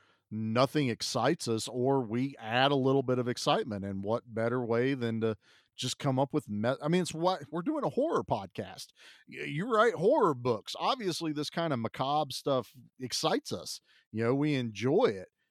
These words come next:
And there's plenty of us out there that also enjoy it. I mean, we've proven that time and time again. But yeah, I, I, I think we all need that little bit of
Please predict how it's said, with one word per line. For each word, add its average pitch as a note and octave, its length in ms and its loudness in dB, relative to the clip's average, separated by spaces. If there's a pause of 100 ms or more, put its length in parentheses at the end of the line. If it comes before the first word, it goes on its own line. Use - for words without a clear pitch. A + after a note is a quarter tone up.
(100)
And A#2 280 -2
there's B2+ 200 2
plenty D3+ 600 2
of C#3 160 4
us C3+ 180 4
out B2+ 260 2
there B2 220 2
that A#2 120 2
also C3 420 0
enjoy F#2+ 320 -6
it. F2+ 120 -10
I F#2 40 -8
mean, G2 180 -6
we've G#2 240 -6
proven B2+ 360 0
that B2 280 0
time G#2 300 -6
and F#2+ 100 -8
time F#2+ 240 -6
again. F#2 440 -10 (540)
But A#2 300 2
yeah, C#3+ 240 6
I, D3+ 220 8
I, C#3 280 -10 (200)
I D#3+ 60 2
think F3+ 300 -2
we C#3+ 240 2
all D#3 220 6
need D3 300 -2
that B2 180 4
little C3+ 320 2
bit B2+ 260 2
of G#2 380 0